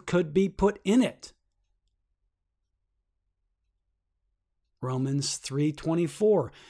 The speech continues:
"Being justified freely by his grace through the redemption that is in Christ Jesus." Romans eight one,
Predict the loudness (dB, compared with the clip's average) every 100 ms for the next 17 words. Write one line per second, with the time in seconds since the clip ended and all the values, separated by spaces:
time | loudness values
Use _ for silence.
0 | -20 -10 -2 2 2 2 0 0 0 0
1 | -4 0 0 0 -4 -6 -2 0 0 0
2 | 0 -2 -2 -2 -2 -4 -4 -2 0 0
3 | -2 -2 -2 0 0 -2 -2 -2 -2 0
4 | 0 0 -2 -6 -6 -2 0 0 -4 _
5 | _ 0 2 4 4 2 -2 _ _ -6
6 | -4 -4 -6 -10 -10 -8 -10 -14 -18 -20
7 | _ _ _ _ _ _ _ _ _ _
8 | _ _ _ _ _ _ _ _ -4 0
9 | 0 -2 -2 -2 2 2 2 0